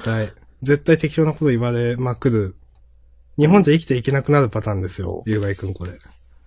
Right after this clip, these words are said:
Speaker 2: 小倉さんとかもね、変なこと言うでしょ。
Speaker 1: うん。
Speaker 2: こう、こう、位置直しながら。<laughs> ちょっと。
Speaker 1: まあ、とにかく、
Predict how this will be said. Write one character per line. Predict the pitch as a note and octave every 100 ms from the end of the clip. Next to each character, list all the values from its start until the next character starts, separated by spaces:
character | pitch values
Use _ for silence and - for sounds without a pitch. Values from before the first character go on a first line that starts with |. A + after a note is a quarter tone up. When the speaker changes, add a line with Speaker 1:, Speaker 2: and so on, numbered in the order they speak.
| _ _
Speaker 2:
小 | A2
倉 | G2+ G2 G2
さ | G2
ん | F#2+
と | F#2
か |
も | E2+ F#2
ね、 | G#2+ F2 -
変 | - A2
な |
こ | F2
と |
言 | G#2 B2+
う |
で |
し | -
ょ。 | - - _ _ _ _ -
Speaker 1:
う |
ん。 | B5+ B5+ B5 B5+ B5+ B5+ -
Speaker 2:
こ | F2 D2+ D#2
う、 | _
こ | - D2
う、 | C#2
位 |
置 | E2 D#2
直 | D2 D2
し |
な | D2
が | -
ら。 | -
<laughs> | - - - G3 E3 - - - - - _ _ - _ _ - -
ち |
ょ | C#3
っ |
と。 | - C#3+ C3 - _ - _ _ - - - _ - - - - -
Speaker 1:
ま | C#3
あ、 |
と | F#3 A3+
に | G#3
か | D#3+
く、 | F#3 G3+